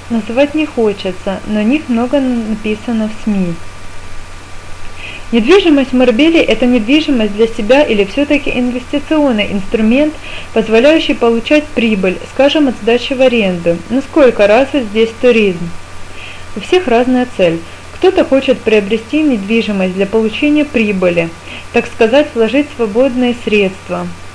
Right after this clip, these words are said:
В основном же это недвижимость для комфортного проживания. Для туризма здесь есть все, и каждый может найти себе занятие по душе. Гольф-поля, яхтинг, серфинг и кайтинг.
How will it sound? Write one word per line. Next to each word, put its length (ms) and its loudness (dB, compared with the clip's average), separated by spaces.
В 100 -8
основном 520 2
же 80 2
это 260 2
недвижимость 720 2
для 120 0
комфортного 720 0
проживания. 800 -2
Для 120 4
туризма 440 4
здесь 320 -2
есть 180 0
все, 220 0
и 80 -2
каждый 360 4
может 360 2
найти 320 -2
себе 280 0
занятие 500 0
по 160 0
душе. 520 -2
Гольф-поля, 800 2
яхтинг, 540 2
серфинг 560 2
и 60 -12
кайтинг. 560 0